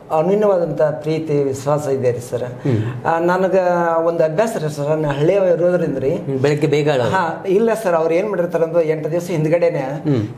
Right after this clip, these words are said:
Speaker 1: ತಿಳುವನ್ ರೊಟ್ಟಿ ಎಲ್ಲ ಬಡ್ದು ಇಟ್ಟಿರ್ತಾರೆ ಸರ್.
Speaker 2: <laughs>
Speaker 1: ಮೊಸರು ಇಟ್ಟಿರ್ತಾರೆ ಸರ್.
Speaker 2: ಹಾ, ಹಾ,
Speaker 1: ಅಂತ
Speaker 2: ಹಾ.
Speaker 1: ನನಗೇನ್ ಬೇಕೋ ನನ್ನ ಪ-, ಪ-, ಇಷ್ಟವಾದಂಥ ಪದಾರ್ಥಗಳನ್ನ ಮೊದಲೇ ready ಮಾಡಿ ಇಟ್ಟಿರ್ತಾರೆ ಸರ್.
Speaker 2: ಹ್ಮ್, ಹ್ಮ್.
Speaker 1: ಅದನ್ನ ತಿಂದು ಬಿಟ್ಟು, ಬಿಟ್ಟು ನಾ ಶಾಲೆಗೆ ಹೋಗಿ ಬಿಟ್ಟಿರ್ತೇನೆ ಸರ್, ಬೇಗನೆ ರೀ ಸರ್.
Speaker 2: ಭಾಳ, ಭಾಳ ಸಂತೋಷ. ಹೌದು, ಅಂದ್ರೆ ಕೌಟುಂಬಿಕ ಸ-,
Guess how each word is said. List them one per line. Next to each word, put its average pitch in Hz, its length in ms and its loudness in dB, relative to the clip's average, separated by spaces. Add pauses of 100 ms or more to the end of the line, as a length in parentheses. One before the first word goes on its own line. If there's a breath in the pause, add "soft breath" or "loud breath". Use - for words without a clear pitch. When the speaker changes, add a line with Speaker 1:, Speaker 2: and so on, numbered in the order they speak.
Speaker 1:
ತಿಳುವನ್ 180 420 2
ರೊಟ್ಟಿ 156 240 0
ಎಲ್ಲ 165 260 2
ಬಡ್ದು 165 240 0
ಇಟ್ಟಿರ್ತಾರೆ 147 420 -4
ಸರ್. 135 180 -6
Speaker 2:
<laughs> 151 560 0
Speaker 1:
ಮೊಸರು 160 300 0
ಇಟ್ಟಿರ್ತಾರೆ 160 440 -2
ಸರ್. 147 200 -6
Speaker 2:
ಹಾ, 135 60 -2
ಹಾ, 127 460 0
Speaker 1:
ಅಂತ - 180 0
Speaker 2:
ಹಾ. 202 60 4
Speaker 1:
ನನಗೇನ್ 202 440 0
ಬೇಕೋ 226 320 2
ನನ್ನ 202 240 0
ಪ-, 190 140 -4
ಪ-, 165 720 -2
ಇಷ್ಟವಾದಂಥ 196 600 0
ಪದಾರ್ಥಗಳನ್ನ 175 680 -2
ಮೊದಲೇ 175 340 2
ready 170 220 2
ಮಾಡಿ 220 200 0
ಇಟ್ಟಿರ್ತಾರೆ 170 440 -2
ಸರ್. 160 140 -2
Speaker 2:
ಹ್ಮ್, 120 340 0
ಹ್ಮ್. 120 100 0
Speaker 1:
ಅದನ್ನ 175 220 0
ತಿಂದು 226 260 2
ಬಿಟ್ಟು, 233 340 0
ಬಿಟ್ಟು 208 380 0
ನಾ 175 200 0
ಶಾಲೆಗೆ 156 340 0
ಹೋಗಿ 151 120 -2
ಬಿಟ್ಟಿರ್ತೇನೆ 131 360 -8
ಸರ್, 135 160 -6
ಬೇಗನೆ 139 360 -4
ರೀ 123 100 -6
ಸರ್. 139 220 -4
Speaker 2:
ಭಾಳ, 110 140 0
ಭಾಳ 104 220 -4
ಸಂತೋಷ. 95 640 -12
ಹೌದು, 95 200 -4
ಅಂದ್ರೆ 135 220 0
ಕೌಟುಂಬಿಕ 135 540 0 (340 loud breath)
ಸ-, - 120 0